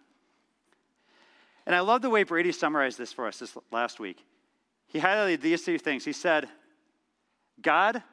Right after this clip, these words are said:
was present with Joseph. Joseph was present in his circumstances. And Joseph, despite the detour, Joseph flourished where he was planted."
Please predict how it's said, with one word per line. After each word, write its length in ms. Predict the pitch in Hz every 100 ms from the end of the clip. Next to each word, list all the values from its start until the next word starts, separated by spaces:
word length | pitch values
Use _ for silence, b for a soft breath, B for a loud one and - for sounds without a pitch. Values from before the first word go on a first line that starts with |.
| _ _ _ _
was 140 | 127 -
present 340 | - 208 214
with 140 | 143 -
Joseph. 500 | 104 - 127 156 - _ _ _ _ _ _ _ _ _ _ _ _
Joseph 720 | - 156 160 151 147 135 - - _ _ _ -
was 200 | 131 139
present 640 | - - 170 165 175 - - _
in 160 | 143 147
his 160 | 160
circumstances. 1040 | - 143 - 107 - 107 104 110 104 107 - _ _ _ _ _ _ _ -
And 120 | 113
Joseph, 580 | 110 135 156 180 175 175 _ _ _ 107
despite 560 | 131 - - 151 180
the 80 | 180
detour, 640 | 143 117 - 104 98 95 - _ _ _ _
Joseph 580 | - 127 131 139 127 - _
flourished 600 | - 120 110 98 - - _ _ _ _ _ _ _ _ _ - _ _ _ _ _
where 120 | 117
he 80 | 117
was 140 | 107
planted." 440 | - 113 110 -